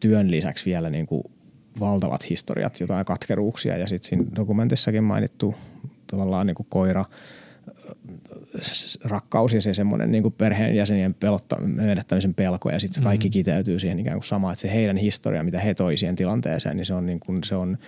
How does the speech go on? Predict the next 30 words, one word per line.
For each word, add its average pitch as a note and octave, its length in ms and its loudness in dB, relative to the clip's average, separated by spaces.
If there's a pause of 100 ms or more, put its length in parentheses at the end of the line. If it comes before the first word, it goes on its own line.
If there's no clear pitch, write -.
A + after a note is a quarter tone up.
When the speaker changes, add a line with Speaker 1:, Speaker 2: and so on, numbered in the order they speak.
(560)
Speaker 1:
täydellisen G2 560 0
eri F2 260 -4
kuin F#2+ 180 -4
se F#2+ 100 -2
historia, F2+ 340 -2
mitä F#2 160 -2
sä A#2 120 2
tuot - 220 -2
siihen - 180 0
tilanteeseen, F2 540 0
ja D#2 60 -4
sit - 120 -6
se - 120 -6
on E2 120 -2
niinku F2+ 300 -6
tosi, F2+ 320 0 (200)
tosi F#2+ 200 -2
jännittävällä G#2+ 420 0
tavalla G2+ 220 0
latautunut. G#2 520 -2
Ja A2+ 100 4
mä G#2 120 4
oon G#2 100 4
silti A#2+ 360 4 (220)
ihan G#2+ 260 0
samaa G2 240 0
mieltä G2 240 0
siitä, - 340 -2
että - 220 -6
se - 240 -4